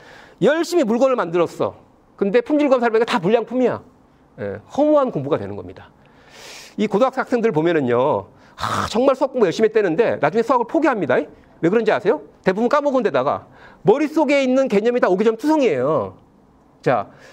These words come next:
실제로 우리나라 수능에서 다뤄지는 수학의 개념인 지식이 이렇게 많지 않습니다. 중요한 건 정확하게 기억하고 있으면 되는 거거든요. 예, 그러려면 이제 앞에 말씀드린 사고력 훈련과 동시에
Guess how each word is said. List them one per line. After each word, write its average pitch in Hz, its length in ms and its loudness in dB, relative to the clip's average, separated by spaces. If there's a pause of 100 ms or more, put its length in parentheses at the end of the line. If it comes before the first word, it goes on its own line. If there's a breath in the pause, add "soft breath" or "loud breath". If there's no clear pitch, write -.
실제로 320 480 0
우리나라 214 280 2
수능에서 311 440 0
다뤄지는 196 360 0
수학의 240 760 0 (180)
개념인 214 640 0
지식이 220 280 -4
이렇게 233 140 -2
많지 127 280 -6
않습니다. - 460 -12 (720 soft breath)
중요한 208 260 0
건 214 80 -4
정확하게 240 400 0
기억하고 185 300 0
있으면 175 200 -4
되는 131 160 0
거거든요. 127 340 -6 (480 soft breath)
예, 127 80 -6
그러려면 185 420 2
이제 131 480 -2 (320 loud breath)
앞에 196 220 0
말씀드린 170 340 0
사고력 247 480 0
훈련과 180 320 2
동시에 104 480 -6